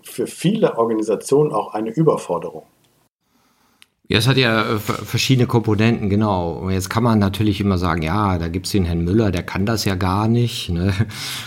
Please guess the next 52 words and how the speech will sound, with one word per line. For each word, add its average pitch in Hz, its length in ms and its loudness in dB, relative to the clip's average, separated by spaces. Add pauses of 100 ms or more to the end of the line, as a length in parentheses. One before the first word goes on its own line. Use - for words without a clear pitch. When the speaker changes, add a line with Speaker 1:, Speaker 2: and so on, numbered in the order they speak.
(100)
Speaker 2:
Und 110 600 4
der 104 140 2
macht 104 320 -2
dann 101 100 0
ja, 98 140 0
was 95 100 2
er 90 140 0
will“, 131 420 4
ne? 104 180 2
Dann 101 140 4
muss 104 160 2
man 110 80 0
natürlich 101 220 0
auch 101 160 -4
gucken, - 320 -2
wie 101 160 4
ist 101 180 0
die 98 80 4
Machtstruktur. 120 960 0
Also 92 180 2
wenn 98 140 2
ich 101 80 -2
sag, 101 140 0
„Führt 107 260 2
euch 98 160 -2
selber, 110 320 2
aber 101 180 4
Sanktionsmacht 95 800 0
habt 98 200 -4
ihr 117 60 0
nicht 123 240 0
und 95 260 -2
Budget 101 320 2
habt 92 220 -4
ihr 95 40 0
auch 98 160 2
nicht, 123 220 2 (320)
Zeitsouveränität 104 1000 2
auch 113 240 0
nicht, 127 180 0
ihr 110 120 2
sollt 110 180 2
einfach 113 240 0
nur 113 160 0
mal 104 160 0
machen, 123 320 0
ohne 117 300 0
dass 110 160 -2
ihr 110 100 0
mich 101 180 -2
nervt“, 120 500 -2
ne? 120 140 0